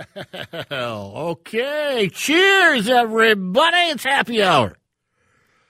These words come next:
My name is Weasel, filling in once again,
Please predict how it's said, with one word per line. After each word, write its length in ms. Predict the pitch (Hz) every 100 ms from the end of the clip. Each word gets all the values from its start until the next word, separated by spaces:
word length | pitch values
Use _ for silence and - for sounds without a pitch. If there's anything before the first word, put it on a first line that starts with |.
| _ _ _ -
My 120 | 156
name 160 | 165
is 120 | 160 131
Weasel, 420 | 151 180 147 156
filling 340 | - 156 147
in 500 | 139 147 170 208 196
once 300 | 143 160 147
again, 640 | 170 143 190 214 185 240